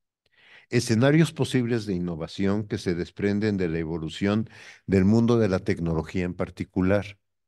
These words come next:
Este, hablemos en, en todas nuestras profesiones, hablemos, este, de cómo han cambiado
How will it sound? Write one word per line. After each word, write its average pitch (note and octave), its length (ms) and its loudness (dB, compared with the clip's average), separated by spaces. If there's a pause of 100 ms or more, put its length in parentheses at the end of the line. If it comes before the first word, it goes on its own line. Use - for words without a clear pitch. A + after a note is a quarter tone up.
(680)
Este, - 480 -6 (1200)
hablemos C3 720 2
en, G2 280 -4
en G#2 240 0
todas D3 440 2
nuestras B2+ 360 -2
profesiones, F2+ 840 -6 (560)
hablemos, G#2+ 680 2
este, E2 600 -6 (300)
de G2 200 -2
cómo A#2+ 300 2
han A#2+ 100 0
cambiado G#2 720 0